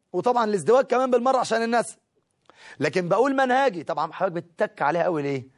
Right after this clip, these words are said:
عشان أأكد على معلومة أنا دايما بنصح بها كل الطلاب. لما يجي يسألني هو في سؤال البلاغة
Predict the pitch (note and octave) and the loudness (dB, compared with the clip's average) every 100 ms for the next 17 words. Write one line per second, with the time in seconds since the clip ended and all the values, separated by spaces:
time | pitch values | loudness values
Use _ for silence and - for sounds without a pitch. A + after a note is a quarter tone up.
0 | _ _ _ - - A#2+ C3 G3 F#3+ G3+ | _ _ _ -20 -12 -6 -2 0 0 -2
1 | - E3+ C#3 C#3 D3 C3 D#3 G#3 G#3 F#3 | -2 -4 0 0 0 0 0 0 0 0
2 | F3 A3 G3 D#3 A3 G#3 D#3 G3 F#3+ F3+ | 2 2 2 0 0 -2 -4 -4 -2 -4
3 | - A#2+ G2+ - _ _ _ _ _ _ | -4 -6 -8 -12 _ _ _ _ _ _
4 | _ _ _ _ _ - - - C#3+ D3+ | _ _ _ _ _ -18 -14 -8 -4 0
5 | E3 B3 B3 G3+ B3+ B3+ A3+ G3 C4 A3+ | 2 2 2 0 0 0 0 2 2 2
6 | - A3+ A3+ E3 D#3 D3 C3+ | 2 2 2 0 0 0 -2